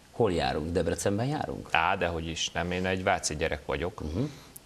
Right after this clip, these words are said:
Speaker 2: Ö, a Duna mellett, ö, nőttem fel, meg ott hegy is van, Debrecenben igazából egyik sincs, sem hegy, sem folyó. Van egy patakunk, Tócó patak, de az nem szokott úgy kiönteni, mint, ö, mondjuk a Boldva, ö, sz-, ö, Borsodban.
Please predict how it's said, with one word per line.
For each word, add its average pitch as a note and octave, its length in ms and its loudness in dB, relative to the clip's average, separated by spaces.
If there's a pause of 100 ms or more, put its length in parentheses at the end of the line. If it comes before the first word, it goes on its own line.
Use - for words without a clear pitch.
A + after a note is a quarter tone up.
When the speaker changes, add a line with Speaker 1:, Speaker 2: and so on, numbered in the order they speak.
Speaker 2:
Ö, D#2+ 500 2 (720)
a - 100 -6
Duna E2 180 0
mellett, D#2 560 -2
ö, D2+ 280 0 (120)
nőttem C#2 340 -4
fel, G2+ 260 0
meg - 160 -4
ott - 140 -6
hegy F#2 200 0
is G2+ 180 -2
van, G2 260 -2
Debrecenben D#2+ 560 -4
igazából D#2 500 -2
egyik F#2+ 240 0
sincs, F#2+ 300 -4
sem D2+ 220 0
hegy, D2 160 -4
sem D2+ 240 -2
folyó. G2+ 380 0 (200)
Van F2+ 140 2
egy D2+ 140 0
patakunk, D2+ 540 -4
Tócó D#2+ 400 0
patak, A2 380 0 (320)
de E2 400 4
az E2+ 160 2
nem F2+ 120 -2
szokott - 360 -4
úgy D2+ 140 -6
kiönteni, D2 500 -2
mint, D2 360 -4
ö, D#2 220 2
mondjuk D2 300 -4
a D2+ 40 2
Boldva, D2 600 0 (340)
ö, D2 340 -2
sz-, - 200 -6
ö, D2 280 0 (180)
Borsodban. G#2+ 680 0